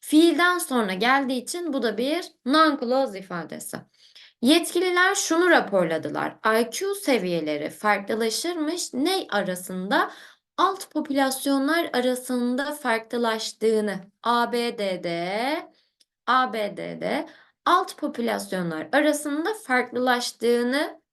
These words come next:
yayınladılar, raporladılar bu kitapta. Şey, yetkililer diyorum, yazarlar. Yazarlarımız, yani bu Charles ve Richard kitapta ne yapmışlar? Demişler ki A B D'de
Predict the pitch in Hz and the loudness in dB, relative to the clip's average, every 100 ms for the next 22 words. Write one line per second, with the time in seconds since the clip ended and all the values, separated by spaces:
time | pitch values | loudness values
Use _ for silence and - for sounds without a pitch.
0 | _ _ - 220 254 233 214 196 180 202 | _ _ -8 -2 0 0 -2 -4 -6 -6
1 | 277 233 214 226 214 196 185 208 302 247 | -4 -4 -4 -2 -2 -2 -4 -2 0 -2
2 | 220 - 175 160 - 143 - _ _ _ | -6 -8 -10 -10 -8 -8 -10 _ _ _
3 | _ - 220 202 208 208 214 208 190 170 | _ 0 4 6 4 4 4 4 4 2
4 | 160 160 175 214 185 170 151 - - - | 2 2 4 4 4 2 2 -2 -8 -12
5 | _ _ _ _ _ _ _ _ _ _ | _ _ _ _ _ _ _ _ _ _
6 | _ - - - - 330 320 302 254 190 | _ -20 -20 -12 2 4 6 6 6 2
7 | 180 202 233 269 226 214 226 233 311 277 | 0 -4 -2 0 0 -4 -6 -2 2 2
8 | 214 - 196 202 311 311 233 226 - - | 0 -6 -4 -2 -2 -2 -4 -6 -10 -10
9 | - 339 - - 233 302 320 202 208 - | -2 -2 -2 -2 2 4 2 0 -2 0
10 | 226 247 320 277 - 202 196 226 302 294 | -2 0 -2 0 0 0 0 2 2 2
11 | 254 202 214 196 247 | 0 -4 -6 -6 -8